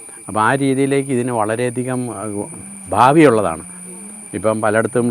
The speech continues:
ഷിപ്പിന് അല്ലെങ്കിൽ ട്രെയിനിന്, ചൈനയിലാണെങ്കിൽ സൂപ്പർ ഫാസ്റ്റ് ട്രെയിനിൻ്റെ റെയിൽ പോലും ഇതുകൊണ്ട്, ആ, ഉണ്ടാക്കുന്നു. അപ്പോൾ ഈ രീതിയിലെല്ലാം ഇതിനകത്ത് ഒരു വലിയ വിപ്ലവം നടന്നുകൊണ്ടിരിക്കുകയാണ്. അപ്പം നമ്മുടെ കർഷകർ മാറി ചിന്തിക്കുന്ന ഒരു സ്വഭാവം നമ്മൾ ഉണ്ടായാൽ മാത്രമേ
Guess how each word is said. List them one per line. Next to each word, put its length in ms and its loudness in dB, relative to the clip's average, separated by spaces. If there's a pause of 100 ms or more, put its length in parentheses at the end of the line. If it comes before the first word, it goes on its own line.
ഷിപ്പിന് 380 -2 (120)
അല്ലെങ്കിൽ 320 0
ട്രെയിനിന്, 360 0 (160)
ചൈനയിലാണെങ്കിൽ 800 -2 (540)
സൂപ്പർ 300 -4
ഫാസ്റ്റ് 340 -4
ട്രെയിനിൻ്റെ 360 -2 (160)
റെയിൽ 260 4 (100)
പോലും 300 0
ഇതുകൊണ്ട്, 280 -4 (640)
ആ, 40 -4 (260)
ഉണ്ടാക്കുന്നു. 420 -2 (460)
അപ്പോൾ 140 0 (400)
ഈ 20 4 (120)
രീതിയിലെല്ലാം 600 2
ഇതിനകത്ത് 360 0 (120)
ഒരു 180 -2
വലിയ 380 4
വിപ്ലവം 400 2
നടന്നുകൊണ്ടിരിക്കുകയാണ്. 720 -2 (540)
അപ്പം 240 -8
നമ്മുടെ 300 0
കർഷകർ 360 0 (140)
മാറി 260 0
ചിന്തിക്കുന്ന 600 -2 (200)
ഒരു 160 2 (220)
സ്വഭാവം 480 0
നമ്മൾ 180 -8 (220)
ഉണ്ടായാൽ 400 -2
മാത്രമേ 380 -4